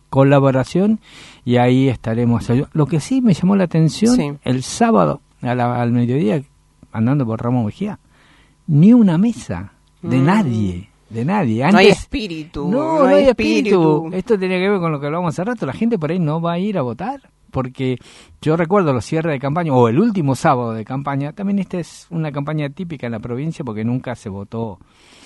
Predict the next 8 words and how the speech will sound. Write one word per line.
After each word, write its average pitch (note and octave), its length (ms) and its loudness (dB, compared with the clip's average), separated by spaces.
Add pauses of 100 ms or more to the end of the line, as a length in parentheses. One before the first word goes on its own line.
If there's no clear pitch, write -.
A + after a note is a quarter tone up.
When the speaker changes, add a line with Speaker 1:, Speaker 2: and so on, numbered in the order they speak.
(200)
Speaker 1:
así - 260 -6
separado, A#2+ 760 0
Speaker 2:
Claro. C#3+ 260 -8
Speaker 1:
como G#2+ 160 -6
acá A2+ 140 -8
en B2 60 -2
la B2 80 -4
ciudad, D3 380 -4